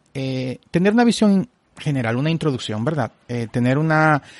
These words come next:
visión de la totalidad, en principio, que sirva de introducción al tema, al tópico, al programa, al curso o a lo que sea.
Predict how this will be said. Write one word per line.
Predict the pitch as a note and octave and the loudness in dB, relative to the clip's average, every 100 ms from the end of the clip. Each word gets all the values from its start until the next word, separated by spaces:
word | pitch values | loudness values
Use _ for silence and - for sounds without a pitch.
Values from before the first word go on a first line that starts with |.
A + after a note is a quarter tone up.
| - - | -14 -4
visión | C3 - C#3+ D3+ | -4 0 0 4
de | C#3+ | 2
la | C#3+ | 2
totalidad, | B2+ A#2+ A2+ G#2+ G2+ - | 0 0 -2 -4 -6 -8
en | A#2 | -6
principio, | A#2+ A#2 A#2 G#2 G#2+ | -4 -4 -6 -8 -8
que | A2+ | -8
sirva | - B2 C3+ C#3+ | -4 -2 0 2
de | C3 B2 | 2 0
introducción | A#2+ A#2+ A2+ - F#3 G3 - - - - - | 0 -2 -4 0 2 2 -2 -16 -20 -20 -4
al | A#2+ | -2
tema, | - F#3 F#3+ D#3+ | 2 2 2 2
al | B2+ | 2
tópico, | - F3 F3 E3 - E3+ - | 2 2 2 -2 0 0 0
al | A#2 A2+ | -4 -2
programa, | A#2+ A#2+ D#3+ F3+ F3 - | -2 2 2 2 0 0
al | B2 A#2 | -2 -2
curso | D#3 - - | -6 -6 -4
o | |
a | A#2+ | -4
lo | A2+ | -6
que | A2+ | -10
sea. | A#2 - | -12 -16